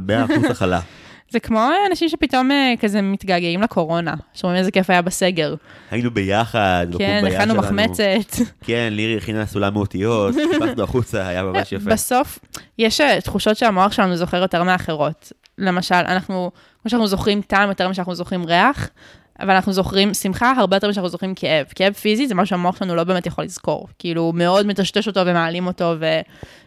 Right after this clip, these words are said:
Speaker 2: ופחד, אתה זוכר שפחדת, אבל אתה לא, הגוף שלך לא ישחזר את התחושה הזאת, כמו שהוא יכול לשחזר את התחושה של,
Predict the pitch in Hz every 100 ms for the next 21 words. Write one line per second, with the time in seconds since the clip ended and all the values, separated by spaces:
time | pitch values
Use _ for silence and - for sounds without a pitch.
0 | _ 190 190 226 233 302 269 202 190 185
1 | 233 285 277 - 262 311 233 185 185 185
2 | 202 - - 214 208 254 330 240 185 202
3 | 214 202 190 196 - 202 302 359 302 294
4 | 220 220 214 202 208 190 185 - 190 175
5 | 185